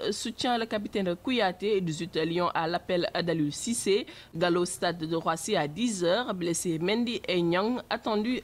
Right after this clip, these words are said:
ce, euh, lundi. Stade, euh, le quotidien du sport, avant Brésil-Sénégal du dix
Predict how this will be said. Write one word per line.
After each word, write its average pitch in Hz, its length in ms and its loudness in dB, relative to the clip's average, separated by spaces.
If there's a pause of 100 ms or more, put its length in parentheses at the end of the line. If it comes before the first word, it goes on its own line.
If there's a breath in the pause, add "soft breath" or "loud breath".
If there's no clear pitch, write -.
(160)
ce, 202 300 0 (140)
euh, 165 140 2
lundi. 208 680 -2 (160)
Stade, 277 400 -2 (180)
euh, - 100 4
le 247 100 0
quotidien 233 420 -4
du 196 120 -6
sport, 208 640 -2
avant 190 260 -2
Brésil-Sénégal 185 1080 -2
du 170 220 -4
dix 196 400 -4